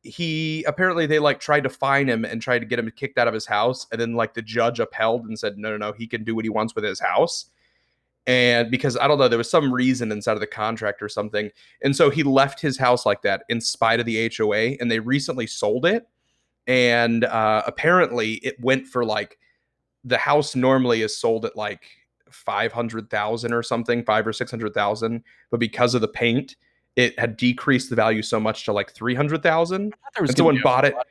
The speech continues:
Speaker 2: twist, and you were gonna tell me it was more.
Speaker 1: Well, <laughs> it made it go a lot higher. It's a piece of
Speaker 2: <laughs>
Speaker 1: art now.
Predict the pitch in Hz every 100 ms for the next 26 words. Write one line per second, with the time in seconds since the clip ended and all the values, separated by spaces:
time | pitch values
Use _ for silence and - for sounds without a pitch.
0 | - 110 98 - 95 107 104 104 90 107
1 | 98 95 85 80 87 90 82 - _ _
2 | _ _ _ _ 185 214 233 226 - -
3 | - 302 - 262 185 - 214 - 220 240
4 | 226 180 208 196 185 180 156 127 127 160
5 | 147 123 135 147 131 - 127 143 135 98
6 | - 170 180 156 123 - 175 196 190 135
7 | 127 107 104 131 240 -